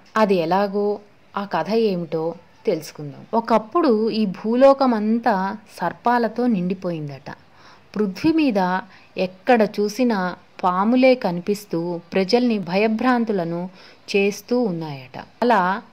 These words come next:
విచ్చలవిడిగా సంచరిస్తున్న నాగులను అదుపులో ఉంచేందుకు కశ్యప ముని తన మానసం నుంచి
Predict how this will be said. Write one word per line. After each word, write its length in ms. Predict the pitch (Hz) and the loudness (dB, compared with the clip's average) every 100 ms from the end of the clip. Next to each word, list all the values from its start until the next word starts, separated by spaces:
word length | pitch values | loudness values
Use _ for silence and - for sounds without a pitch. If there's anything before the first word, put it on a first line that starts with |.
| - | -10
విచ్చలవిడిగా 1000 | 175 180 - 285 302 247 226 226 214 190 | -10 -10 2 4 4 4 2 4 2 2
సంచరిస్తున్న 800 | 185 180 180 220 220 220 208 175 | -2 -2 0 0 0 -2 -2 -4
నాగులను 800 | 147 139 170 220 208 160 170 180 - _ | -6 -6 -4 -2 -2 -2 -6 -10 -16 _
అదుపులో 440 | 156 180 190 247 240 | -6 -4 -2 2 2
ఉంచేందుకు 920 | 190 170 160 185 175 156 151 156 180 180 - - - | 0 -4 -6 -6 -6 -8 -8 -8 -8 -12 -20 -20 -6
కశ్యప 500 | 190 190 - 277 277 | -4 -4 -2 0 2
ముని 480 | 254 185 165 170 185 - - - _ 226 | 0 0 -2 -6 -8 -16 -20 -20 _ 0
తన 120 | 226 | 0
మానసం 640 | 202 160 175 240 254 269 220 | 0 0 0 0 0 0 0
నుంచి 560 | 180 180 185 151 185 | -2 -6 -6 -6 -8